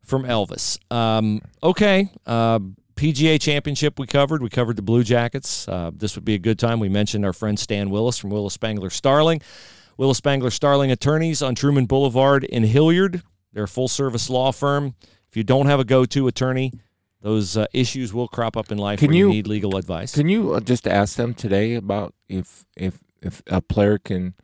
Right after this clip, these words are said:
Speaker 2: sign a waiver
Speaker 1: I will.
Speaker 2: to
Speaker 1: I'll
Speaker 2: waive the right
Speaker 1: text,
Speaker 2: to
Speaker 1: I'll
Speaker 2: s-
Speaker 1: text Stan and ask him
Speaker 2: Yeah.
Speaker 1: if there's such a
Speaker 2: Legally
Speaker 1: thing.
Speaker 2: wise, yeah.
Speaker 1: Why can you not sign a binding
Speaker 2: I mean,
Speaker 1: legal waiver?
Speaker 2: yeah.
Speaker 1: Because I would think, you know, with all these players now coming out with their social media statements about,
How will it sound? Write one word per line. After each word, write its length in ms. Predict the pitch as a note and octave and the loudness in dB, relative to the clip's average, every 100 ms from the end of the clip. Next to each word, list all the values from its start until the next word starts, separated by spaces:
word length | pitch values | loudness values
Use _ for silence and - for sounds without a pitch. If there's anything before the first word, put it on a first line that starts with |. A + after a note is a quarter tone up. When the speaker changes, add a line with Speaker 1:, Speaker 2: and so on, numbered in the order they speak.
| _ _ _ _ _ _ - | _ _ _ _ _ _ -20
Speaker 2:
sign 280 | - A2 G#2 | -4 0 2
a 20 | F2+ | 2
waiver 340 | F#2 G2 A2 | 2 4 4
Speaker 1:
I 60 | D3+ | 4
will. 140 | G#3+ | 4
Speaker 2:
to 60 | G2 | 4
Speaker 1:
I'll 80 | G2+ | 4
Speaker 2:
waive 140 | G#2 | 4
the 60 | - | 4
right 80 | G#2 | 4
Speaker 1:
text, 140 | G#2 | 4
Speaker 2:
to 80 | C3+ | 2
Speaker 1:
I'll 100 | C3 | 0
Speaker 2:
s- 60 | C3 | 0
Speaker 1:
text 280 | C#3 B2+ - | -2 -2 -2
Stan 300 | C#3 D3 D3+ | 0 2 2
and 80 | D3+ | 0
ask 260 | D#3+ - | 0 -2
him 80 | G2 | 0
Speaker 2:
Yeah. 120 | G2 | 0
Speaker 1:
if 120 | D#2+ - | 0 -2
there's 240 | G#2 G2+ | -2 -2
such 260 | - A2 - | -2 -2 0
a 40 | |
Speaker 2:
Legally 360 | G#2+ A#2 G#2 F2 | 4 4 6 4
Speaker 1:
thing. 60 | D#2+ | 2
Speaker 2:
wise, 340 | D2+ D2+ - | 0 -4 -6
yeah. 120 | E2+ | -4
Speaker 1:
Why 180 | G#2 A2+ | 0 -2
can 200 | - B2+ | 0 0
you 100 | B2+ | 2
not 380 | A#2 G#2+ G#2+ - | 2 0 -2 -6
sign 340 | - G2+ A2+ | -6 -4 -2
a 100 | A#2+ G#2 | -2 -4
binding 580 | G2+ G2+ A2 A2+ A#2 | -4 -2 0 -2 -2
Speaker 2:
I 40 | A2 | -4
mean, 180 | G#2+ G#2+ | -2 0
Speaker 1:
legal 280 | A2 B2 | 2 2
waiver? 260 | D3+ B3 D#2+ | 2 0 -4
Speaker 2:
yeah. 80 | A#2 | -6
Speaker 1:
Because 180 | A2 G#2 | -4 0
I 100 | G#2+ | 2
would 140 | D3+ - | 0 2
think, 280 | A#2+ D3 F2+ | 0 0 0
you 60 | |
know, 160 | A#2 B2 | 2 2
with 180 | A#2 A#2+ | 2 2
all 160 | B2 | 2
these 220 | B2 A2+ | 2 0
players 420 | - C3 D3 C#3 A2 | 0 2 4 2 2
now 300 | B2 B2+ - - - _ _ | 2 2 -2 -12 -20 _ _
coming 280 | D#3 D3+ C#3+ | 2 4 6
out 220 | C3+ F3 | 4 2
with 180 | - C3 | 0 0
their 200 | C3+ B2 | 2 2
social 380 | - C3+ A#2+ A#2 | 2 2 2 0
media 280 | D3 A#3 C#3 | 0 0 -2
statements 460 | - A2 C#3+ F#3 | 0 -2 -2 -6
about, 320 | A2 A#2 A2+ | -2 0 0